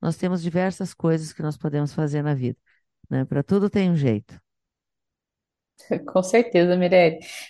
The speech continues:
Speaker 2: Foi um prazer bater um papo com você aqui no Rumo ao Campo. É, se quiser tomar um café também, vem, vem conhecer a região cafeicultura aqui. Fica o convite, né? <laughs>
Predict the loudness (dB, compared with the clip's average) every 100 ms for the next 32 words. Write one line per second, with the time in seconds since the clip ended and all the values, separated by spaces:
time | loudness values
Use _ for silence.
0 | _ 2 4 6 6 6 0 -2 -2 -4
1 | -2 -6 2 2 2 -2 -2 -2 -6 -4
2 | -4 0 0 0 -2 0 0 0 -4 -10
3 | -10 _ -20 -20 -20 _ -2 0 2 2
4 | 0 0 -2 -6 -14 _ -6 2 4 4
5 | 0 0 0 0 0 0 0 -2 -2 -4
6 | -4 -4 -6 -8 -6 -4 -4 -2 -2 0
7 | -2 -2 -4 -4 -6 -6 -6 -6 -2 0
8 | 0 -2 -2 -2 -6 _ -20 -20 -8 -2
9 | 0 2 2 2 -2 -2 -4 -8 -8 -6
10 | -2 -2 -4 -12 -12